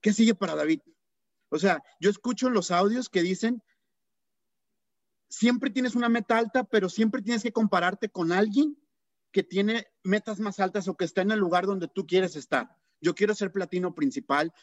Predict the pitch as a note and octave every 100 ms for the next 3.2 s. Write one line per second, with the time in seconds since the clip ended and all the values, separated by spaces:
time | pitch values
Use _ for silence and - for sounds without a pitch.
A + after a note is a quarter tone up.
0 | _ E3 F#3 G#3 G#3+ F3+ F3 F3 F#3+ _
1 | _ D#3 E3 D#3 D#3+ D3+ D3+ - E3+ F#3
2 | G#3 G#3 G3 F#3+ F#3+ G3+ - F#3 F3+ F3
3 | -